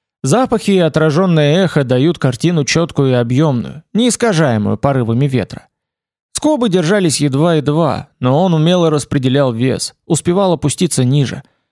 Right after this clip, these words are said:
А дальше пусть Олег справляется. Только бы не рухнул на голову. Он хоть и умный, но тяжелый как бык.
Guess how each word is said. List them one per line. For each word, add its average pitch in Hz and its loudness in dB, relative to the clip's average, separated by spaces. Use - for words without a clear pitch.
А 143 0
дальше 208 0
пусть - -2
Олег 127 0
справляется. 110 -4
Только 196 0
бы 175 2
не 170 2
рухнул 165 0
на 139 0
голову. 127 -2
Он 208 0
хоть 202 -2
и 180 2
умный, 208 0
но 135 0
тяжелый 180 0
как 120 -4
бык. 120 -4